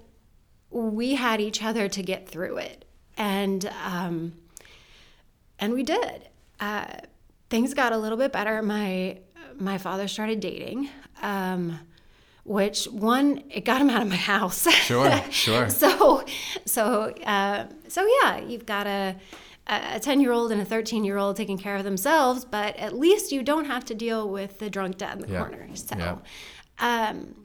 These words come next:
Speaker 1: and, but he also had to kind of put on some appearance that he cared. Who's gonna wanna date someone who's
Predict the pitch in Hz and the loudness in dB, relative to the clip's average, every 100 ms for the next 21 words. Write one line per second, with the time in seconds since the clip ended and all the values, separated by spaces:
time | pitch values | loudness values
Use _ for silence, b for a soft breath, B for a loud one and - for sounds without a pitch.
0 | _ _ _ _ - 262 247 285 277 - | _ _ _ _ -10 -4 0 2 2 4
1 | 254 294 302 254 220 214 214 196 196 226 | 2 2 0 0 0 -2 -2 -4 -4 -2
2 | 226 220 - 208 196 - b b b b | -2 -4 -4 -4 -4 -10 b b b b
3 | b _ _ _ _ _ _ - - 226 | b _ _ _ _ _ _ -4 2 2
4 | 233 226 220 196 196 190 190 190 - 180 | 2 0 0 -4 -4 -4 -4 -4 -8 -12
5 | - - - - - - - B B B | -12 -14 -14 -14 -16 -18 -20 B B B
6 | B B - - 226 220 226 208 196 185 | B B -16 -2 0 4 4 4 2 2
7 | 190 - - 190 180 180 175 185 180 185 | 0 -2 -2 -2 0 -2 -2 -2 -2 -4
8 | 180 - | -6 -12